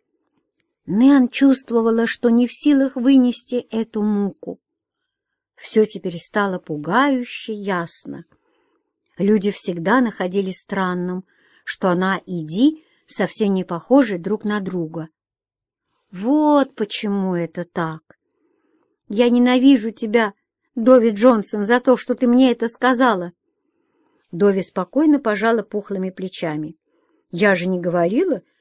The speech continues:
что тебе это будет приятно, правда? Да я и не хотела ничего рассказывать.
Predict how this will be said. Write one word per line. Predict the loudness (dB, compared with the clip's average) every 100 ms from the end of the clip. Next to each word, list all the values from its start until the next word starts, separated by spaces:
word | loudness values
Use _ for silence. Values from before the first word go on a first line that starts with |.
| _ _
что | -8 -6
тебе | -6 -2 -2
это | -2 -4
будет | -4 -6 -2
приятно, | 0 0 -2 -4 -6
правда? | -2 0 -2 -8 -14 _ _ _ _ _
Да | 0
я | 2 4
и | 2
не | 0
хотела | -2 -2 2 4
ничего | 2 2 2 4
рассказывать. | 2 2 0 2 0 -2